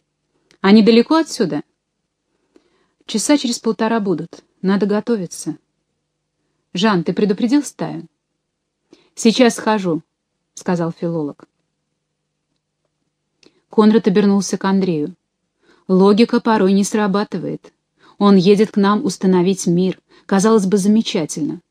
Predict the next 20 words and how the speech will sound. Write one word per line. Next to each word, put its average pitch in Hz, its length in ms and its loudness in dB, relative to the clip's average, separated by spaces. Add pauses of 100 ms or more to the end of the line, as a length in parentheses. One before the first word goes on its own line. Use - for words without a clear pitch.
(380)
Но 185 120 6
с - 120 -2
ним 190 200 4
скачут 196 480 -4
молодцы, 170 680 0 (260)
которые 214 320 4
могут 208 380 4
вырезать 190 400 2
всю - 240 0
деревню 196 420 2
нашей 208 300 -4
стаи. 220 420 -8 (540)
Потому 185 420 2
надо 180 300 0
предупредить». 160 760 -8 (1160)
«Вы 208 260 4
их 220 120 6
будете 214 340 2
прятать 226 340 2
здесь?» 214 480 0